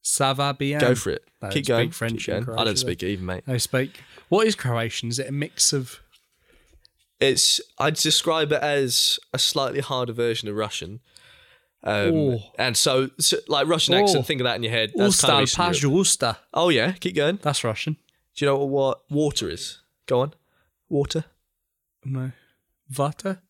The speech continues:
Speaker 1: <laughs>
Speaker 2: That is, I th-, is that German?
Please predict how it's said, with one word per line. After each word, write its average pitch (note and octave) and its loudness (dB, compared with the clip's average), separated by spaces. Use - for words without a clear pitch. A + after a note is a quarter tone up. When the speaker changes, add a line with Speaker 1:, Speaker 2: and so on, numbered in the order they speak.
Speaker 1:
<laughs> - -2
Speaker 2:
That A#2 2
is, A#2 2
I - -2
th-, - -10
is - -2
that - -4
German? C4 -4